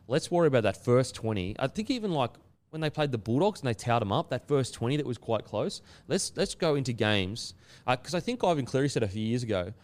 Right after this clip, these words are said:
he said, "We focus on the first seven sets," or something like that, something along those lines. "And we try to be perfect for the first seven sets, and then we feel everything else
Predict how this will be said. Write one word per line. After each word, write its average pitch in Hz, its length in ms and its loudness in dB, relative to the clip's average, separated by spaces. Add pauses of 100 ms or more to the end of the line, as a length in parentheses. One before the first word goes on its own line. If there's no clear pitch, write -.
(720)
he 131 100 -8
said, 120 260 -2
"We 160 180 2
focus 175 440 -2
on 131 100 -2
the 107 60 0
first 123 640 0
seven 110 260 -2
sets," - 340 -4
or 104 40 -10
something 139 360 -2
like 95 200 0
that, 90 140 -4
something 147 220 -4
along 110 180 -2
those 95 180 -4
lines. 90 260 -4 (300)
"And 117 200 0
we 147 120 2
try 151 180 2
to 131 60 4
be 113 120 2
perfect 113 480 -4
for - 80 -8
the 95 80 -4
first 95 260 -2
seven 95 180 -4
sets, 95 240 -4
and 104 140 -6
then 113 80 2
we 127 100 0
feel 110 320 -4
everything 113 300 -4
else - 260 -6